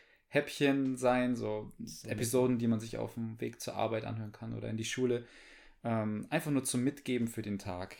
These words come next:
Speaker 1: würde ich sagen, so.
Speaker 2: Genau.
Speaker 1: Das, das sehe ich hinter dem Namen Leben to go einfach und das war ja auch unsere Idee.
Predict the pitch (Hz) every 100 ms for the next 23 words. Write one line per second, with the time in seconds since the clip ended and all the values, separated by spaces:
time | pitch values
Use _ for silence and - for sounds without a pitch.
0 | - - - 98 - - - 113 - 113
1 | - _ _ _ _ _ _ 139 127 -
2 | - 113 120 117 113 113 107 101 98 95
3 | 92 95 95 98 - 107 101 104 104 107
4 | 101 98 98 98 90 98 - - 107 -
5 | 104 - 107 104